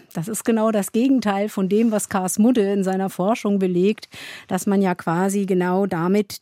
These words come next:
dieses Thema für relevant erklärt und, ähm, und nicht sozusagen guckt, was sind eigentlich die relevanten Themen? Ist es wirklich das, was alle Menschen so aufregt? Oder machen wir das mit groß, weil wir alle immer das sofort im Munde führen, wenn wir an diese Leute denken?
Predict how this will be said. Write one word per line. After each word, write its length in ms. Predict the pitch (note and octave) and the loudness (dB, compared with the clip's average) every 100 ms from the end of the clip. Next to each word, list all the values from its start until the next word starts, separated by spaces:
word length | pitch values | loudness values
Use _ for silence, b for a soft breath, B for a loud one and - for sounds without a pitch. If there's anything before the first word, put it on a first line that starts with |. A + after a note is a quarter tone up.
| - | -4
dieses 320 | G3 G3 F#3+ | -2 -2 -2
Thema 320 | - F3+ G#3+ | 0 2 2
für 220 | G#3 F#3+ F#3 | 0 0 0
relevant 500 | F3+ D#3+ F3+ D#4+ - | 0 0 2 0 -2
erklärt 720 | D3 - D#3 D3 D#3+ A#3 - - B B B B | -10 -6 -2 -2 -2 -4 -8 -18 B B B B
und, 420 | G3+ G#3 G3 - | 0 2 0 -2
ähm, 580 | G3+ F#3+ G3 G3 G3 G3+ | -2 2 2 2 0 -2
und 360 | G3 G3 - G3+ | -2 -2 0 2
nicht 320 | B3 - - | 2 2 -2
sozusagen 480 | A#3+ - A3 G#3 G3 | -4 -2 -2 0 0
guckt, 280 | C4 - F#3+ | -2 -4 -8
was 140 | E3+ | -6
sind 140 | C#4 | -4
eigentlich 260 | E3+ E3 E3 | -2 -2 -4
die 80 | F3+ | -2
relevanten 560 | F3 E3+ E3 F3+ E3+ | 0 0 -2 -2 -6
Themen? 400 | - D#3+ A3+ B3 - | 0 2 2 0 -2
Ist 200 | D4+ - | -4 -2
es 140 | - | 0
wirklich 240 | E3+ - - | -2 -2 -6
das, 180 | D#3+ | -6
was 140 | E3+ - | -6 -4
alle 100 | F3 | 0
Menschen 300 | E3+ E3+ F3 | 0 0 -2
so 80 | F3+ | -2
aufregt? 420 | F3 - C4 - | -4 -2 -4 0
Oder 160 | G#3+ | 0
machen 300 | D3 - B3+ | 0 0 0
wir 80 | F3+ | 0
das 160 | E3+ - | -2 -2
mit 180 | F3+ - | -4 -4
groß, 360 | F3 B3 E4 B B B | 0 0 -2 B B B
weil 140 | F#3 | 0
wir 120 | F3 | 0
alle 280 | - D4 F3+ | 0 0 -2
immer 280 | - G3 F#3 | -2 -2 0
das 160 | F3 - | -2 -4
sofort 340 | F3 F#3+ E3+ | -4 -2 -2
im 100 | E3+ | 0
Munde 280 | E3+ F#3 E3+ | 2 2 0
führen, 420 | - D#4+ F3+ D#3+ | 2 2 4 0
wenn 160 | D#3+ E3 | -2 -2
wir 140 | E3+ | -2
an 160 | D#3+ E3 | -2 -2
diese 240 | F3 E3 | 0 0
Leute 360 | E3+ D#3 D#3+ D3+ | 0 0 -2 -2
denken? 540 | E3 B3+ - G3+ | 0 0 2 0